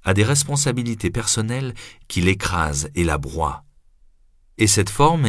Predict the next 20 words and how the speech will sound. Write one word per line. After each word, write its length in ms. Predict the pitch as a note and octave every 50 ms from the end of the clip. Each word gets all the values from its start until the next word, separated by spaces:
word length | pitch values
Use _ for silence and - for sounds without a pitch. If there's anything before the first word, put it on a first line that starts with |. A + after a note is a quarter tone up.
| - G2+
ici, 380 | E2+ D#2+ - - - C#3+ D#3
me 160 | D#3+ C#3+ A2+ G2+
paraît 320 | - A#2+ A2+ A#2+ C#3+ C#3
même 320 | A#2 A#2+ C3+ C#3 C#3 A2+
plus 180 | - - G2 G2
poignante 640 | G2+ - F#2+ F2 E2+ F#2 G#2 A#2+ C3+ C#3 C#3+ -
du 100 | B1+ E2+ E2+
point 200 | G2 A#2+ A#2 G2+
de 80 | F2+
vue 180 | E2+ D#2+ F2+ F#2+ E2
humain. 420 | E2+ D#2+ D2+ D2 C#2 C2 A#1 G#1 - - _ _ _ _ _ _ _ _ _ _ _ _ - - _ _
Car 180 | - G#2 F2 E2
le 120 | E2 E2+
grand 320 | D#2 E2+ E2+ F2+ F#2 G2 A#2+
homme 180 | B2 C3 C#3+
cherche 360 | C#3 - - A2 G2+ - -
inconsciemment 760 | F2+ E2+ - F2 F2 - - F2 D#2+ E2 F2 G2 A2 A2+ G#2 -
un 120 | - E2 D#2+
destin 400 | D#2+ E2 - - - - F#2+ G2 -
extraordinaire. 1000 | F2+ D#2 - - - D#2 C#2+ D2 D2 D2 C#2+ C#2+ C2+ B1+ B1 A#1 A1+ - -